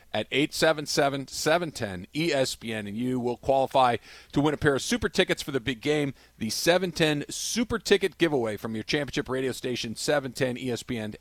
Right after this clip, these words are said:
and Slee, Lakers and Bucks tickets. We're gonna give those away before the end of the show as well. It's a, it's a pretty good day. We're basically like a, um,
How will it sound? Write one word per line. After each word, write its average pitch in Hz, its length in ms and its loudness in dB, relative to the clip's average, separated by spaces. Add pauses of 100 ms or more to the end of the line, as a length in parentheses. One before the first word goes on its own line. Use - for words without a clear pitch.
and 208 480 -4
Slee, 101 460 -8 (560)
Lakers 190 440 -2
and 190 180 -6
Bucks 214 300 -6
tickets. - 380 -8
We're 127 80 -6
gonna 160 140 -4
give 156 280 -2
those 220 300 2
away 123 220 0
before 104 300 -2
the 113 160 -6
end 117 100 -6
of 117 80 -10
the 120 60 -6
show 143 260 0
as 143 120 -6
well. 220 200 0
It's - 120 -4
a, 165 160 2 (260)
it's - 80 -2
a 202 60 2
pretty 262 260 -2
good 214 120 2
day. 190 100 4
We're 180 140 4
basically 220 520 2
like 170 300 2
a, 147 240 4
um, 135 260 -2